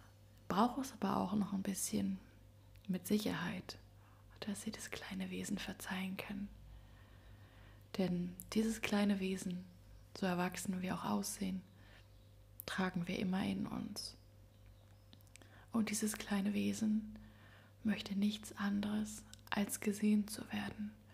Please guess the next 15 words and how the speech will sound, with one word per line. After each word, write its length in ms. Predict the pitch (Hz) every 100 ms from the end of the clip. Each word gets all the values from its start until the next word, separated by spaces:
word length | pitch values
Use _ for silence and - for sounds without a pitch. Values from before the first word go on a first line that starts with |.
| - - - - - - - - - -
Und 140 | 202
du 60 | 202
kannst 260 | 214 208
dir 60 | 208
es 100 | -
quasi 300 | - 196 190
so 200 | - 208
vorstellen, 840 | 208 220 196 - 185 180 190 214 - - - - - - - -
dass 180 | 196
es 260 | 196 - -
so 240 | 208 220
lange 400 | 208 190 185 190
in 200 | - 190
dir 180 | 185 170
herumboxt, 880 | 190 175 190 180 175 180 - - -